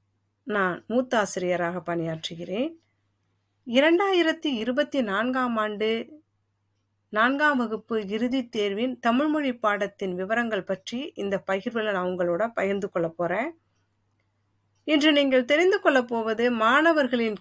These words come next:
கையேடு, தமிழ் மொழி பாடத்தின் வரைவு, தேர்வுத்தாளின் உள்ளடக்கம், கட்டுரையில் பயன்படுத்தப்படும் பல்வேறு உத்திமுறைகள் மற்றும் மதிப்பீட்டு அட்டவணை.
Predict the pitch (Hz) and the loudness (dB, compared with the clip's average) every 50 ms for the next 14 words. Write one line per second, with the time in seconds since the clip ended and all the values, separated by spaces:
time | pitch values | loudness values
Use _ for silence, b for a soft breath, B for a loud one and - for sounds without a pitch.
0 | - 208 202 196 196 208 208 208 196 185 208 220 240 254 - _ _ - - 226 | -2 -2 -2 -2 -2 -2 -2 -2 -2 -2 -2 -2 -2 -4 -6 _ _ -2 0 2
1 | 233 269 311 330 320 320 302 277 254 - 220 202 196 202 196 190 - - 196 190 | 2 2 2 2 2 0 0 0 -2 0 0 0 0 0 -4 -6 -6 -6 -4 -4
2 | 185 180 180 180 196 196 202 202 208 247 294 339 b b b b b b _ _ | -2 -2 -2 -2 -2 -2 -2 -4 -4 -6 -6 -6 b b b b b b _ _
3 | - - 269 302 320 330 320 320 233 - 247 226 208 208 208 202 202 - 185 185 | -2 2 4 4 4 4 2 0 -2 0 2 2 2 2 0 -2 -4 -4 -6 -6
4 | 196 202 208 208 190 202 196 - - 247 262 311 320 - _ _ _ _ - 254 | -4 0 0 0 0 -2 -4 -6 -6 -6 -6 -6 -8 -12 _ _ _ _ 0 0
5 | 254 247 247 - 349 339 330 320 311 302 285 - - 233 196 208 226 247 240 247 | 0 0 0 0 2 2 2 2 0 -2 -4 -2 0 0 0 2 2 0 0 0
6 | 233 226 226 - 233 226 - 226 214 226 233 233 - _ - 208 214 240 262 254 | 0 -2 -2 -4 -6 -4 -2 -2 -2 -2 -4 -6 -6 _ -4 -2 0 0 -2 -2
7 | 262 277 285 285 277 269 254 196 185 190 - - 247 240 220 202 190 190 185 185 | -2 -2 0 0 0 -2 -4 -6 -8 -10 -8 -6 -6 -4 -2 -2 -2 -2 -2 -2
8 | 190 233 269 339 330 b b b b b b _ _ _ _ _ _ _ _ _ | -2 -2 -2 -4 -4 b b b b b b _ _ _ _ _ _ _ _ _
9 | _ _ _ _ _ _ 208 214 220 220 - - 285 285 254 233 202 190 220 214 | _ _ _ _ _ _ 2 2 2 2 -2 -6 -4 -4 -2 -2 -2 -2 -4 -4
10 | - 226 208 190 - 202 175 165 160 - - 175 170 170 170 175 - - | -4 -4 -4 -2 -2 -2 -2 -2 -4 -4 -4 -4 -2 -2 -4 -6 -8 -10